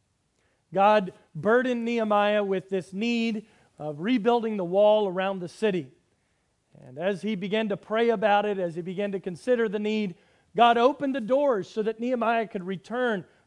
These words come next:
back to Jerusalem to rebuild the wall. And in just fifty-two days, the people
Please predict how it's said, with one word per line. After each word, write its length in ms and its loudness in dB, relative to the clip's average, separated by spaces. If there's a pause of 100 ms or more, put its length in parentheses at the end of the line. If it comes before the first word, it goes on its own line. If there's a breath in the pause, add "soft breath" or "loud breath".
back 300 0
to 100 -8
Jerusalem 720 -6
to 100 -12
rebuild 500 -4
the 60 -6
wall. 520 -2 (1000)
And 160 0
in 160 0
just 340 0
fifty-two 640 -2
days, 600 0
the 80 -6
people 600 -2